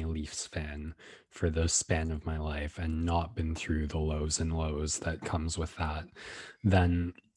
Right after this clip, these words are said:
I would say a lot more positive things about the seasons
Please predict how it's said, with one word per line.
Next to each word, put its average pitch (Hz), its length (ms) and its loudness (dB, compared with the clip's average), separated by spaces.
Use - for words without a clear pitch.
I 98 140 4
would 90 260 4
say 82 640 4
a 95 60 2
lot 90 280 4
more 90 180 2
positive 80 540 0
things 78 480 -4
about 80 240 -2
the 85 100 0
seasons 82 680 0